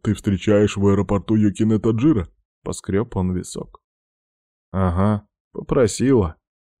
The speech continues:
Томми застегнул папку с документами на молнию и вложил ее в рабочий кейс. "То есть ты крутишь шашни с сестрой императора?" "Хм, скорее не в том виде, что ты себе уже напредставлял", уточнил Томас.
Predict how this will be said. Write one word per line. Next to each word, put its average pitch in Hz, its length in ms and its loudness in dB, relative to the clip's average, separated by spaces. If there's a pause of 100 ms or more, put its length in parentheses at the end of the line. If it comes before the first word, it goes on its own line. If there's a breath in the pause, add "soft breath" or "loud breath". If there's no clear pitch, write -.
Томми 107 200 2
застегнул 95 520 -2
папку 95 360 -4
с 87 80 -2
документами 92 580 -4
на 92 140 0
молнию 156 420 -2
и - 80 -6
вложил 98 400 2
ее 101 160 2
в 90 60 -2
рабочий 92 400 -2
кейс. - 420 -18 (800)
"То 104 280 6
есть 107 240 2
ты 113 140 4
крутишь 117 500 0
шашни 110 520 0
с 117 80 -2
сестрой 123 640 2
императора?" 110 840 0 (1300)
"Хм, 92 360 0 (380)
скорее 98 380 0
не 95 120 0
в - 100 -8
том 90 380 -2
виде, 92 420 -4
что - 200 -12
ты 90 140 -10
себе 92 260 -2
уже 90 420 -2
напредставлял", 92 1120 -4 (200)
уточнил 90 520 -6
Томас. - 500 -10